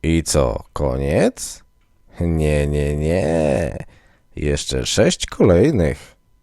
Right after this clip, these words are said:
pozostało. Jak zabawa, to na całego. No, trochę czasu mi to zajęło, ale próba szczelności przebiegła pozytywnie, zero wycieków.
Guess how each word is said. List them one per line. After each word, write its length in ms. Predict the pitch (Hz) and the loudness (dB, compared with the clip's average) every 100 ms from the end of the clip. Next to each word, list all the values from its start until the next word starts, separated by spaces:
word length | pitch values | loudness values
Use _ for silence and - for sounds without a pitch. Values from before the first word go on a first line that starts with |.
| _ _ _ _ _ _ | _ _ _ _ _ _
pozostało. 1000 | - 76 67 71 - - 65 60 53 - - - _ _ _ - | 0 0 2 -2 -2 -4 -4 -4 -6 -8 -14 -20 _ _ _ -12
Jak 360 | 80 71 65 - | -4 -2 -4 -4
zabawa, 720 | 67 69 175 120 76 60 - _ | -2 4 6 6 4 2 -4 _
to 180 | - 95 | 0 2
na 180 | 147 104 | 4 4
całego. 720 | - 82 69 62 - 85 - _ _ _ _ _ _ _ - | 4 2 2 -2 -6 -8 -12 _ _ _ _ _ _ _ -8
No, 260 | 78 95 - - - _ - | 2 2 2 -4 -20 _ -2
trochę 400 | 82 98 92 69 | 2 4 2 0
czasu 380 | 82 80 - 69 | 0 -2 -4 -8
mi 100 | 67 | -6
to 140 | 71 | -4
zajęło, 580 | 71 65 60 65 110 170 _ _ _ _ _ _ _ _ _ | -2 -2 -2 -2 -2 -2 _ _ _ _ _ _ _ _ _
ale 480 | - 190 240 240 240 - _ _ _ _ _ _ - | -2 2 4 4 2 -4 _ _ _ _ _ _ 0
próba 320 | 139 131 78 | 0 2 0
szczelności 760 | - 85 82 78 - - 113 | 0 -2 0 -2 -4 -10 -10
przebiegła 520 | - - 62 64 - 92 | -10 -10 -8 -4 -2 -2
pozytywnie, 760 | 123 135 143 160 156 143 143 - _ _ - | -2 -2 -2 -4 -2 -2 -4 -6 _ _ -18
zero 420 | 123 185 185 135 | -10 -2 2 2
wycieków. 760 | 104 87 71 - 60 - - | 0 -2 -4 -6 -8 -10 -14